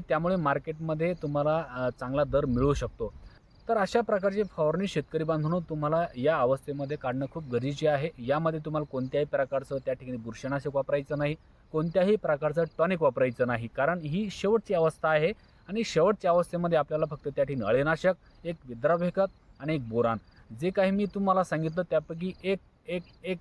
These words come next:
अशा प्रकारची क्वांटिटी घेऊन तुम्हाला फवारणी काढायची आहे. आता एक, एक म्हणजे काय की त्या ठिकाणी विद्राव्य खत दोन सांगितली, त्यापैकी एक. तुम्हाला मी तीन प्रकारे त्या ठिकाणी ऑप्शन सांगितले अळीनाशकाचे, तर त्या ठिकाणी एक अळीनाशक आणि त्या, त्यामध्ये तुम्हाला घ्यायचं आहे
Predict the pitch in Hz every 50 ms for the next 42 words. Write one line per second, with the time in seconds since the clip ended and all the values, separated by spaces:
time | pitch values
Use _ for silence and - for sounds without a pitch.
0 | - 156 147 - 165 156 - - 143 131 - 143 151 165 - - 127 127 127 -
1 | 156 160 190 170 131 139 151 170 156 143 - 139 135 135 143 143 - - 113 117
2 | 120 131 185 - 131 120 120 113 110 - - 110 - _ _ _ - - - -
3 | - 131 - 180 185 180 - - 175 196 208 202 220 214 214 - 190 180 170 170
4 | 165 180 170 190 190 180 175 196 170 - 190 190 175 185 180 185 185 160 147 139
5 | 143 160 170 175 185 175 - 190 165 135 143 165 180 170 - 165 165 175 170 180
6 | 175 170 - 170 151 151 - 160 156 165 170 156 151 175 - - _ _ _ _
7 | _ _ _ _ _ _ _ _ _ _ - 151 160 170 175 180 185 190 180 -
8 | - 190 208 208 196 180 190 185 165 180 180 180 180 175 - 175 175 175 175 180
9 | 165 135 131 - - 185 185 170 - 165 165 165 156 165 196 - 131 139 147 160
10 | 165 160 - 165 - 165 160 160 160 156 151 127 131 131 131 - 165 165 156 -
11 | 156 147 143 - - 160 160 - 160 156 165 170 160 139 160 175 - - _ _
12 | _ _ - - _ _ - _ - 117 143 160 170 175 170 - 190 190 - -
13 | - 143 160 185 196 170 185 180 175 175 170 165 156 143 151 147 151 156 151 160
14 | 185 190 - - 151 143 143 147 160 147 127 117 117 - 147 139 139